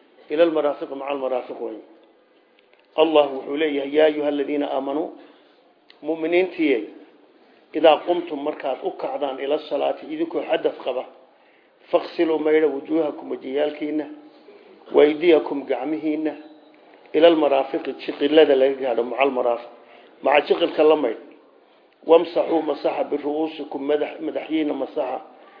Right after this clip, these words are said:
Masuxu marka sidii nabigu u fasiray, madax oo dhan baa la wada gaadhsiin.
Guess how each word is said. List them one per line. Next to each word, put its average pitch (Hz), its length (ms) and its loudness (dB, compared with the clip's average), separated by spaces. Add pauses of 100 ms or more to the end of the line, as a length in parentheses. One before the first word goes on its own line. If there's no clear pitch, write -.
(280)
Masuxu 165 420 2
marka 156 300 0
sidii 156 260 2
nabigu 156 380 0
u 165 40 -4
fasiray, 135 460 -2 (540)
madax 170 280 6
oo 151 80 6
dhan 170 240 2
baa 151 100 8
la 139 120 4
wada 131 200 2
gaadhsiin. 135 520 -4